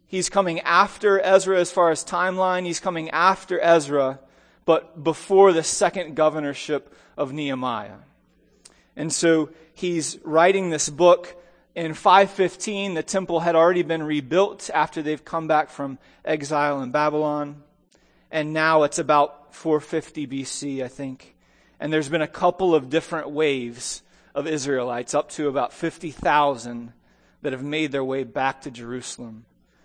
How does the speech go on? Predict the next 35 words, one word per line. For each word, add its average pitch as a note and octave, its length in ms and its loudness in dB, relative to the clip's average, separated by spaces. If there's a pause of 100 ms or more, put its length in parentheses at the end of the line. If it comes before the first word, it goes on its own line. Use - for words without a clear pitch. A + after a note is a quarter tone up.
(180)
from B2+ 220 -12
Babylon. A2 580 -4 (840)
So D#3+ 140 -2
it's D#3 140 -2
been F3+ 140 0
about D#3+ 260 4
fifty, G3+ 680 2 (180)
or D#3 140 4
it's, F#3 140 2
sorry, D#3+ 220 2
it's D3+ 100 -4
been G3 120 -4
about F3+ 240 4
sixty, G3 560 -2
seventy F3+ 460 2
years D#3 720 0 (360)
since F#3 300 -4
the, D#3+ 260 2
the D#3 80 -10
second G#3+ 480 0
temple F#3+ 300 -2
has D3+ 80 -8
been E3 180 -2
rebuilt, E3 640 -2 (600)
and D3+ 200 -6
now D3+ 220 2
where D3+ 180 2
we C#3+ 120 -2
find C#3 360 -6
Malachi. C3 680 -4
And C#3+ 140 -6
these D3 240 -6 (360)
Israelites, D#3+ 720 4
they D#3 200 0
have, C#3+ 280 -2